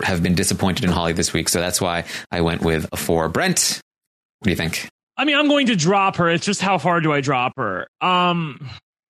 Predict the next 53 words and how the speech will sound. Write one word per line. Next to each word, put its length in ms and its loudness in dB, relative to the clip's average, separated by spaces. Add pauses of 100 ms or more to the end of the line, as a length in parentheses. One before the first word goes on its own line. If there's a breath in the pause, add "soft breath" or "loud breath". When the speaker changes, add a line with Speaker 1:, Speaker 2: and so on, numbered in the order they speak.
(480)
Speaker 2:
I, 180 -4
here's 340 2
the 80 0
thing. 200 0
I 200 0
feel 340 4
relatively 680 2
good 260 2
about 220 2
her 60 2
decision 400 2
to 100 0
win 120 2
H 220 -2
O 100 -4
H. 300 -10
I 100 -2
know 140 2
that 200 2
she 280 -2
had 120 2
to 60 -2
fight 200 0
it 40 2
out 200 0
with, 200 2 (300 loud breath)
with 220 0
Sis, 420 0 (140)
but 100 2
on 60 2
the 80 2
other 100 4
hand, 320 2
at 180 0
some 200 0
point, 200 0
you, 180 2
I 140 0
feel 120 0
like 160 -2
you 80 2
do 180 2
have 300 2
to 100 -8 (100)
prove 200 0
yourself. 560 -2
And 120 0
I, 280 0
I 40 0
was 160 0
okay 300 0
with 220 0
her 120 2